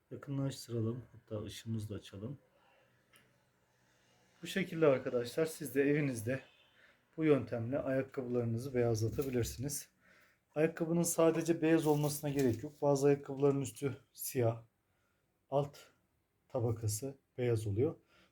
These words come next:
Buradaki beyaz yerleri de beyazlatmak için, ağartmak için, temizlemek için bu yöntemi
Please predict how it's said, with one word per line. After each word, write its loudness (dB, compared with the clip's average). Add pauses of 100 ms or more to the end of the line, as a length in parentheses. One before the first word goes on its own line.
(140)
Buradaki 2
beyaz 10
yerleri 8
de 0 (540)
beyazlatmak 0
için, -10 (460)
ağartmak -2
için, -10
temizlemek -4
için -12
bu -2
yöntemi -2